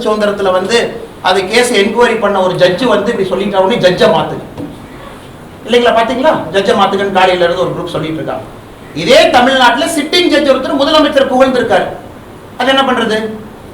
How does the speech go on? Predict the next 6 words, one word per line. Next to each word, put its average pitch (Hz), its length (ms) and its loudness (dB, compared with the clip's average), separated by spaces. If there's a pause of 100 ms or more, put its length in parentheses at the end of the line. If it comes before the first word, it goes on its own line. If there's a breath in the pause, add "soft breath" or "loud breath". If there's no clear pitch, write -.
(360)
அது 214 180 0
சிட்டிங் 277 300 0
ஜட்ஜினுடைய 226 420 0 (200)
தனிப்பட்ட 247 380 0 (100)
கருத்துன்னு 226 400 2
சொல்றதா, 165 340 2